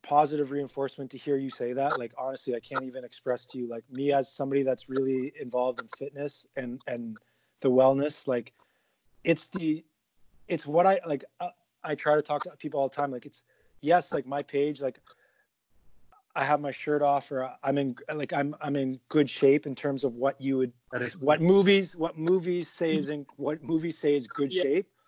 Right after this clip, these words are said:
Speaker 3: Yeah.
Speaker 1: But my, like, what I try to tell is, like, you don't need to look like that. Like, as long as
Speaker 2: Mm-hmm.
Speaker 1: you're working out, like, you're pushing yourself,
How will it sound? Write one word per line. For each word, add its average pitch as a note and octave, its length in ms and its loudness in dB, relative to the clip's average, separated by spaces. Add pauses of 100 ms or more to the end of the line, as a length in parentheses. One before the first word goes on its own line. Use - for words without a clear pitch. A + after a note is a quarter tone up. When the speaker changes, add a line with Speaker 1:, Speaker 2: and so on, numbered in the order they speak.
(120)
Speaker 3:
Yeah. F3+ 240 -2 (720)
Speaker 1:
But F3 180 4
my, F3 380 -2
like, D#3 200 -10
what F3 180 -6
I E3+ 100 -2
try D#3+ 180 -8
to D3+ 100 -6
tell D3+ 220 -4
is, C#3 140 -6
like, B2 180 -8
you E3+ 100 -4
don't F#3+ 220 -2
need E3 260 -4
to C#3+ 120 -12
look D3 260 -2
like C3+ 180 -6
that. A#2 260 -8 (400)
Like, C3+ 180 -8 (320)
as C#3 160 -2
long E3 200 4
as G#3 60 4
Speaker 2:
Mm-hmm. F#3+ 60 4
Speaker 1:
you're F#3 100 6
working D3 420 2
out, E3 280 2
like, B2+ 200 -6
you're C3+ 80 -4
pushing D#3+ 360 -6
yourself, D#3 560 0